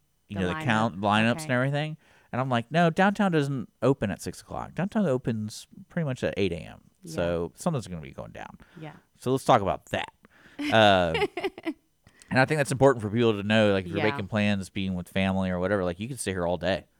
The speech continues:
Speaker 2: Yeah.
Speaker 1: and just check it all out. So I think
Speaker 2: Yeah.
Speaker 1: that's important for people to know. It's like,
Speaker 2: Oh,
Speaker 1: go-
Speaker 2: yeah. I think they're gonna have so many different activities
Speaker 1: Mm-hmm.
Speaker 2: for the fo-, next four days.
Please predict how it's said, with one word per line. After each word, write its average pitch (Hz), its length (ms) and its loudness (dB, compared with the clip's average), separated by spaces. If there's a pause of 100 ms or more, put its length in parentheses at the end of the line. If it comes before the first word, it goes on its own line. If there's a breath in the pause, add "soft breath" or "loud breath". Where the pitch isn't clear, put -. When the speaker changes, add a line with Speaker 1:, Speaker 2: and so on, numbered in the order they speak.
(220)
Speaker 2:
Yeah. 160 260 -12
Speaker 1:
and - 100 -10
just 85 180 -10
check - 200 0
it 85 60 0
all 80 140 2
out. 92 260 2 (480 soft breath)
So 80 400 -4 (300)
I 87 60 -8
think 87 120 -6
Speaker 2:
Yeah. 90 80 -4
Speaker 1:
that's 85 140 -6
important 85 340 -6
for 78 80 -12
people 80 260 -10
to 82 100 -16
know. 78 140 -6
It's 76 140 -10
like, 78 140 -10
Speaker 2:
Oh, 254 60 -4
Speaker 1:
go- 285 60 -4
Speaker 2:
yeah. 165 280 -6
I 165 60 -6
think 233 220 -10
they're 220 120 -8
gonna 208 120 -8
have 175 120 -8
so 185 240 -10
many 190 160 -10
different 170 280 -12
activities 156 760 -10
Speaker 1:
Mm-hmm. 185 100 -8
Speaker 2:
for 165 120 -8
the 160 100 -12
fo-, - 160 -18
next 160 280 -12
four 165 180 -10
days. 151 460 -12